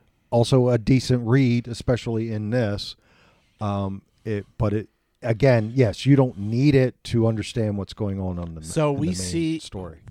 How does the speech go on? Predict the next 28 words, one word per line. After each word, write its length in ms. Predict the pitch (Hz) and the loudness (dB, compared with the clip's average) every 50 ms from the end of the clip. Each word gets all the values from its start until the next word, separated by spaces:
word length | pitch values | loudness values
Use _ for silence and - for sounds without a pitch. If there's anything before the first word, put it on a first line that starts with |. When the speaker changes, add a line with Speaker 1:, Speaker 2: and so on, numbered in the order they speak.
| - - _ - | -20 -20 _ -10
Speaker 2:
We 200 | 143 143 151 170 | -6 -4 -4 -4
finally 500 | 165 - - 151 156 160 156 165 165 160 | -4 -4 -2 -2 -2 -2 -2 -4 -6 -6
see. 440 | - - - - 143 139 135 131 - _ _ - | -8 -10 -10 -10 -8 -8 -10 -12 -14 _ _ -14
We've 220 | - 139 143 143 156 | -8 -8 -6 -4 -2
always 240 | 151 165 170 160 165 | 0 0 0 0 0
known 240 | 165 156 147 143 | 0 0 -2 -2
Dylan 340 | 139 143 135 131 131 127 123 | -2 -2 -4 -4 -4 -8 -8
had 340 | - 135 127 127 120 117 - | -6 -6 -6 -6 -6 -10 -14
these 180 | - 120 117 - | -16 -16 -16 -16
powers 640 | - - - 113 110 98 55 - - - - - - _ | -12 -10 -8 -8 -8 -8 -10 -12 -14 -18 -20 -20 -20 _
since 240 | - 135 120 120 | -16 -16 -16 -14
the 80 | - 117 | -16 -16
series 420 | - - - 123 120 117 117 120 | -16 -14 -12 -10 -10 -10 -12 -14
started. 480 | - - - 127 123 123 120 117 110 - - _ - _ _ _ _ _ _ - | -16 -14 -12 -10 -10 -10 -10 -12 -14 -18 -20 _ -20 _ _ _ _ _ _ -6
We 120 | - - | -4 -2
Speaker 1:
And 240 | 151 156 160 147 117 | 0 2 0 0 2
Speaker 2:
na-, 40 | 117 | 4
Speaker 1:
this 140 | 135 147 | 4 4
Speaker 2:
we 80 | 147 - | 4 2
Speaker 1:
is 100 | 143 131 | 2 2
the 60 | 151 | 4
one 240 | 143 139 139 139 135 | 6 8 6 6 6
we 100 | 131 127 | 4 2
get 180 | 113 131 120 - | 2 0 0 -2
to 60 | - | -6
see 260 | - - - - 131 | -8 -2 0 2 2
him, 140 | 113 87 73 - - | 2 0 -6 -12 -10
right? 240 | 95 101 107 117 | -8 -6 -6 -6